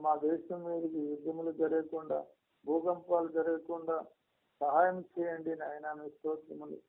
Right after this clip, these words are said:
శాంతి భద్రతలు దయచేయండి ప్రభువా. ప్రతి డిపార్ట్మెంట్లో నీ అధికారము కింద ఉండుటకు సహాయం చేయండి అయ్యా. నీ ఆధిపత్యం కింద ఉండుటకు సహాయం చేయండి అయ్యా. బీదలకు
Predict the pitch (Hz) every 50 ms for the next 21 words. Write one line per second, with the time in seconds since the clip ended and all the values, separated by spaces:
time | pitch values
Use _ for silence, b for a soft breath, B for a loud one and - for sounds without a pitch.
0 | _ _ _ _ _ _ _ _ - 156 160 170 180 190 175 - _ 190 165 165
1 | 170 165 165 170 170 170 - 165 160 156 156 156 156 160 160 - - 175 170 165
2 | 165 160 156 151 151 151 - 151 143 143 143 147 151 151 156 - - _ _ _
3 | _ _ _ _ - 147 147 147 165 151 151 156 156 156 170 170 180 175 175 175
4 | 175 175 175 165 - 170 165 170 170 165 160 160 156 160 156 147 165 160 - 175
5 | 170 175 175 180 185 175 175 175 170 170 165 175 170 165 165 165 160 165 160 170
6 | 165 160 - 175 151 - 165 160 151 143 160 160 160 160 151 - - 160 156 156
7 | 151 151 143 143 147 147 143 139 - _ _ _ _ _ _ _ _ _ _ _
8 | - 151 156 156 156 170 175 180 180 190 180 180 - 185 180 180 175 190 175 165
9 | 170 170 170 165 160 165 160 160 165 160 160 165 151 160 160 156 160 160 160 160
10 | 160 160 _ 156 156 156 151 147 143 143 147 - 147 - - _ _ _ _ _
11 | _ _ _ 131 135 151 165 180 175 190 190 185 180 -